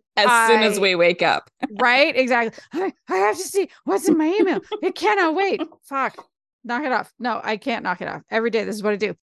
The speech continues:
Speaker 2: But I
Speaker 1: <laughs>
Speaker 2: saw Rosalind Sinclair's newsletter. She talked about this. That's how I found out about it. So
Speaker 1: Oh.
Speaker 2: it's called A Flight to Love, and it's by Frankie Fire.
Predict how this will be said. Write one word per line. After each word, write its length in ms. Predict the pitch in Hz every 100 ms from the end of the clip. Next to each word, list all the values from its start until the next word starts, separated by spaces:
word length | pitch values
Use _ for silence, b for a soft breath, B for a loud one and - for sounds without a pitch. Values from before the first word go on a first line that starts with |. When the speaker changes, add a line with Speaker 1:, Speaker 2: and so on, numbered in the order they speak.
| _ _ _ _ -
Speaker 2:
But 240 | 330 262 262
I 120 | 269
Speaker 1:
<laughs> 140 | -
Speaker 2:
saw 400 | 269 247 240 233 -
Rosalind 440 | 226 226 294 320
Sinclair's 520 | 294 247 254 240 233
newsletter. 840 | 226 269 311 226 175 170 175 180 -
She 500 | - - 285 320 349
talked 420 | - 247 196 185
about 580 | 190 185 180 180 - - -
this. 360 | 180 180 -
That's 220 | 190 196
how 420 | - 220 220 208 202
I 360 | 196 196 214 233
found 260 | 240 208 185
out 100 | 185
about 220 | 180 190
it. 180 | 214 - B
So 80 | 208 202 440
Speaker 1:
Oh. 160 | 214
Speaker 2:
it's 180 | 214 - _ 240
called 560 | 214 202 202 202 196 -
A 60 |
Flight 340 | - 214 240 247
to 120 | 349
Love, 460 | 262 202 185 196 240
and 100 | 220
it's 120 | 214 -
by 540 | 220 196 196 190 185
Frankie 420 | - - 190 220 226
Fire. 520 | - - - -